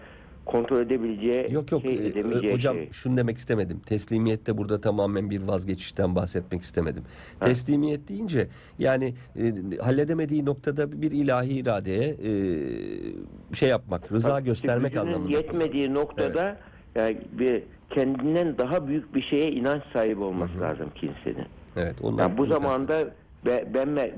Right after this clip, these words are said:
Speaker 1: ben bireysellik ben merkezliğe dönüştü. İns-, en büyük organı e, hayatındaki en büyük, e, unsur kendi egosu oldu insanların. Halbuki kendinden daha büyük bir şeye inancı olmasın.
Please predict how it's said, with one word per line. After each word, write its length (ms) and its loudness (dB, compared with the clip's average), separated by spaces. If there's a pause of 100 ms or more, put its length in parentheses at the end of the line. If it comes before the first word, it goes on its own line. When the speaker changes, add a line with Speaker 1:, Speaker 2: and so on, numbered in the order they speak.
Speaker 1:
ben 280 2
bireysellik 680 0
ben 120 2
merkezliğe 720 0
dönüştü. 540 0 (360)
İns-, 280 2
en 300 2
büyük 240 2 (440)
organı 520 2 (560)
e, 120 4
hayatındaki 680 0
en 280 2
büyük, 260 0 (640)
e, 240 4 (340)
unsur 480 2
kendi 340 2
egosu 420 0
oldu 200 0
insanların. 560 -4 (720)
Halbuki 560 2 (260)
kendinden 560 2
daha 260 0
büyük 300 -2
bir 60 -2
şeye 300 2
inancı 480 0
olmasın. 480 -2